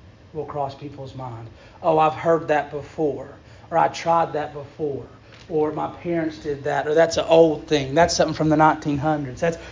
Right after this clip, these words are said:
something that was big then. I'm looking for something new." But what we are searching for, what we've always been searching for, isn't something new. It's something that this spirit, this soul has been yearning for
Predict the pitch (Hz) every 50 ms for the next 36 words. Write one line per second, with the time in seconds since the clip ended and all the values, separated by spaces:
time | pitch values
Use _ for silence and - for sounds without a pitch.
0 | - - - - 160 160 156 151 156 156 139 135 139 165 170 160 147 143 175 175
1 | - 156 180 185 185 175 175 170 170 160 151 - 165 160 160 156 - - - -
2 | - - - 180 170 170 - - 160 160 151 147 - - - - - - - 165
3 | 170 196 226 233 220 185 151 135 127 120 123 127 - - - - - - - -
4 | - - - - - - - - - - - - - 170 151 123 160 170 156 165
5 | 165 160 151 151 131 - - - 165 160 156 - - 143 135 123 - - - 117
6 | 113 113 - - 143 - 151 139 127 - 147 160 165 165 160 151 131 - 147 143
7 | 139 - - - 156 151 143 - - 131 131 120 - 123 117 117 113 107 - -
8 | - - - - - - 170 156 139 151 135 - - 151 147 135 - - 147 135
9 | 139 139 147 156 160 147 135 120 107 - - - - - - - - - - -
10 | - - - - - - - - - 156 143 - - - 160 151 147 131 - -
11 | 147 139 135 143 139 - - - 151 143 - - - - - - - 156 147 143
12 | 127 107 98 - - 143 123 - - - - 170 160 151 147 139 - - 135 131
13 | 120 139 135 135 135 143 143 143 139 135 131 117 - - 131 127 127